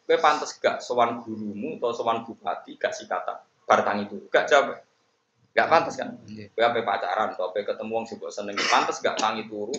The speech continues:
Speaker 1: bar rokokan, gak sikatan, pantes gak?
Speaker 2: Iya.
Speaker 1: Apa meneh ki ape so?
Speaker 2: Sholat.
Speaker 1: Sholat. Normalnya siwakan itu wajib. Bar rokokan, ada rokoke kretek bisa. Wis mbako Magelang cek nganggo apa?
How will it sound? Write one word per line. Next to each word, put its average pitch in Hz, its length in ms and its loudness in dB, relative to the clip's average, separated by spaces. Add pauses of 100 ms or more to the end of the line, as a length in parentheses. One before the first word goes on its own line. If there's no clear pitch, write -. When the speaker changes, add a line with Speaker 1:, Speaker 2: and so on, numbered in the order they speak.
Speaker 1:
bar 90 80 2
rokokan, 104 720 2 (560)
gak - 80 0
sikatan, 107 480 -4
pantes 156 320 0
gak? - 160 -14 (400)
Speaker 2:
Iya. - 400 -20 (480)
Speaker 1:
Apa 156 220 10 (100)
meneh 156 240 2
ki 139 80 6
ape 127 160 2
so? 143 560 0
Speaker 2:
Sholat. 110 480 -18
Speaker 1:
Sholat. - 400 -8
Normalnya 233 480 6
siwakan 233 480 4
itu 240 160 2
wajib. 190 320 0 (720)
Bar 101 160 4
rokokan, 117 560 4
ada 104 80 2
rokoke 104 320 2
kretek 110 480 0
bisa. 127 240 -10 (1400)
Wis 104 160 -10
mbako 107 480 0
Magelang 117 480 2
cek 117 160 -4
nganggo 113 320 -2
apa? - 160 4